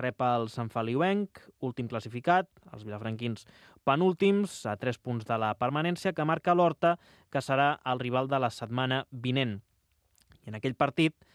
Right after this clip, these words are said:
s'acabaria, es podria acabar de decidir la permanència. Per fer-ho, el Vilafranca es troba obligat a guanyar aquest partit de demà.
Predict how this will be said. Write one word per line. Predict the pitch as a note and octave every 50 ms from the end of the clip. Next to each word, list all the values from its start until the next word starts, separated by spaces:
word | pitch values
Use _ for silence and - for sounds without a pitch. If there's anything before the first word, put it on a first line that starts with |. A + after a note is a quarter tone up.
| _ _ _ _ _
s'acabaria, | - - - - A2+ A2+ A2+ A2+ B2 B2 B2+ B2+ B2+ C3 B2+ - _ _
es | _ - - -
podria | - G#2+ G#2 A#2 C#3 D3 C3+
acabar | A#2+ - A2 A2+ B2 A#2+
de | A2+
decidir | A#2+ B2+ - - B2+ A#2 A#2 A#2 A#2+ _
la | - B2 B2 A#2+ A#2
permanència. | - B2 A#2 A2+ A2 G2 F#2+ G2+ G2 - - G#2 G2 - - - - - -
Per | - C#3 C#3 C#3
fer-ho, | - - F#3+ F#3 F#3 G3+ A#3 A#3+ _ _ _ _ _ _ _ -
el | G#2+
Vilafranca | G#2+ A2 A2+ A#2 A#2+ B2+ C3 B2+ D3 D3 D3+ D#3 B2+ - - A2+
es | - -
troba | - C3+ C3+ C#3+ D3+ D#3 D#3 - _ _ -
obligat | D3+ D3+ D3 D3 D3+ D3+ E3 D#3 B2+ B2
a | A#2
guanyar | A2 B2 B2 B2+ C3+ B2+
aquest | - - B2+ -
partit | - - A2+ G2+ - B2 A#2 G#2+
de | G#2+ A#2 A2 G#2+ G#2+ G#2+ G#2 G#2
demà. | G#2 A#2+ C3 E3 F#3